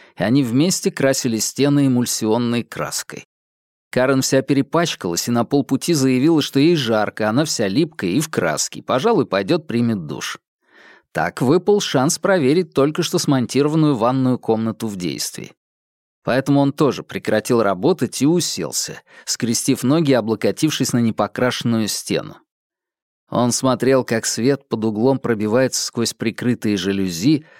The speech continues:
создавая на заляпанном краской полу решётку, и в душе у него забил счастливый родник.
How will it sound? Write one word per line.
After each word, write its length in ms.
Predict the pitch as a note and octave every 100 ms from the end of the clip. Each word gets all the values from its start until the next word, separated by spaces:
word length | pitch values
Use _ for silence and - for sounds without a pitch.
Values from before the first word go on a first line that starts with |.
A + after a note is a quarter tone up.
| - -
создавая 720 | - C3 A#2 A#2+ A#2+ D3+ D3+
на 140 | B2+ B2
заляпанном 560 | A2+ B2 C#3+ C#3+ B2
краской 440 | A2 C3+ C3+ - A2+
полу 380 | - A2+ B2 C3+
решётку, 800 | B2 - - C#3+ - - - - _ _ _ _
и 100 | -
в 120 | D#2
душе 380 | D#2+ D#2 - E3
у 60 | G3
него 280 | F#3 F3+ F3+
забил 560 | D3+ D#3 C#3 G2 B2+
счастливый 800 | C3 - - E2+ - F#2 G2 F#2
родник. 720 | F2 E2+ D2+ B1+ C3 - -